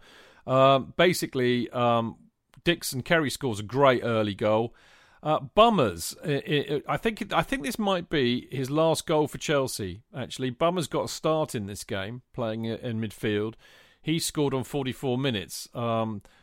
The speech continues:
which basically made it two nil. We're two nil up against Spurs at home. Happy days. Second half, all goes completely Pete Tong. Paul Gascoigne scores an absolutely wonderful free kick on fifty-five minutes, a typical Gazza free kick, up and over the wall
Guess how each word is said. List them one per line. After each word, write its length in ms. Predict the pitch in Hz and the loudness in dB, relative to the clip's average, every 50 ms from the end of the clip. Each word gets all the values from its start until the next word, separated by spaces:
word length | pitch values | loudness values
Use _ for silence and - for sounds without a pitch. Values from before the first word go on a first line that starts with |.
| _ _ _ - | _ _ _ -6
which 380 | 135 139 131 - - - - | -2 -2 -2 -2 -6 -8 0
basically 400 | - 151 156 - - 123 123 131 | 2 2 2 2 -2 -4 -4 -2
made 260 | 127 131 131 131 123 | 2 2 2 2 2
it 140 | 123 - - | -2 -6 -6
two 220 | - - 226 208 170 | -2 0 2 2 2
nil. 300 | 131 104 87 78 - _ _ - | 2 0 0 -4 -8 _ _ -4
We're 80 | 139 127 | -4 -2
two 180 | - - 247 | 0 0 0
nil 160 | 226 180 147 | 2 2 2
up 140 | 139 131 - | 2 2 0
against 220 | 147 135 123 107 - | -2 -4 -4 -4 -6
Spurs 340 | - - 123 110 104 98 110 | -8 -2 0 0 0 0 -2
at 80 | 92 | -4
home. 280 | 95 92 90 90 92 - - | -4 -4 -4 -6 -8 -12 -10
Happy 340 | - 165 170 - - 135 110 | -6 -6 -6 -4 -4 -6 -4
days. 360 | 98 92 82 80 82 87 - _ _ _ _ _ _ _ _ | -4 -4 -6 -6 -8 -16 -20 _ _ _ _ _ _ _ _
Second 420 | - - - 247 254 - - 143 123 | -10 -2 0 0 0 2 0 0 0
half, 440 | 131 127 127 127 127 113 - - - | 2 2 4 4 2 0 -2 -8 -2
all 160 | - 220 175 | 0 0 0
goes 220 | 151 135 113 107 90 | 2 2 2 0 0
completely 500 | - 131 117 - - 175 160 - 107 98 | -2 -10 -10 -4 -2 -2 -2 -2 -6 -10
Pete 280 | - 131 113 101 85 | -6 -4 -4 -4 -6
Tong. 320 | - - 139 143 139 143 123 _ - - - _ - - | -2 0 2 2 2 0 -4 _ -16 -20 -20 _ -12 -2
Paul 180 | - 185 180 143 | 2 2 2 4
Gascoigne 580 | 127 156 151 131 - - - 107 98 104 104 | 4 4 4 4 2 -4 -4 -4 -4 -4 -6
scores 380 | 87 - - 131 120 117 110 107 | -8 -8 -6 -4 -4 -4 -4 -4
an 160 | - 117 113 - - | -6 -10 -10 -6 -4
absolutely 480 | 139 139 - 165 - - 120 104 113 117 | -6 -6 -4 -6 -8 -8 -6 -6 -4 -6
wonderful 600 | 123 127 135 147 160 151 147 131 110 - 120 98 | -6 -6 -2 -2 -2 0 0 -4 -6 -6 -10 -10
free 260 | - 131 117 110 104 | -6 -6 -6 -4 -4
kick 240 | - 113 101 - 113 | -6 -8 -8 -6 -8
on 100 | 104 92 | -10 -8
fifty-five 580 | - 120 101 - - 92 - 110 104 101 95 | -10 -12 -12 -12 -14 -10 -8 -6 -6 -6 -6
minutes, 280 | 110 104 98 87 - - | -6 -8 -10 -10 -12 -14
a 40 | 110 | -10
typical 380 | - 147 117 120 104 - 107 | -8 -8 -8 -8 -8 -8 -8
Gazza 360 | 87 - 113 107 95 87 98 | -8 -4 -4 -4 -4 -4 -8
free 220 | - - 107 95 95 | -10 -10 -10 -10 -10
kick, 240 | - - 101 - - | -10 -10 -12 -10 -6
up 200 | 120 117 - 117 | -8 -8 -8 -8
and 80 | 107 | -8
over 240 | 107 104 98 101 95 | -6 -6 -6 -8 -8
the 60 | 95 95 | -8 -6
wall 400 | 101 101 101 104 101 98 - | -4 -2 -2 -2 -2 -4 -6